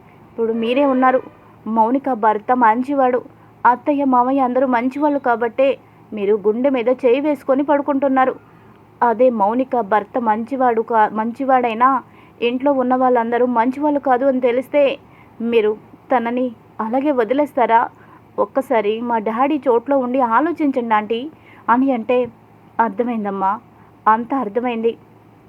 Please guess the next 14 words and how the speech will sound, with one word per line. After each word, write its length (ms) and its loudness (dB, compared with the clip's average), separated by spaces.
ఇది 200 -2
ఇక్కడితో 560 -2
పోదు. 400 0
నీకు 220 -4
రావాల్సిన 580 -2
ఆస్తి 420 2
కూడా 260 -2
ఇవ్వడు, 480 0
మిమ్మల్ని 400 -4
పట్టించుకోడు. 720 0
ప్రేమించి 420 0
పెళ్లి 360 0
చేసుకున్నావన్న 640 -2
కోపంతో 800 -2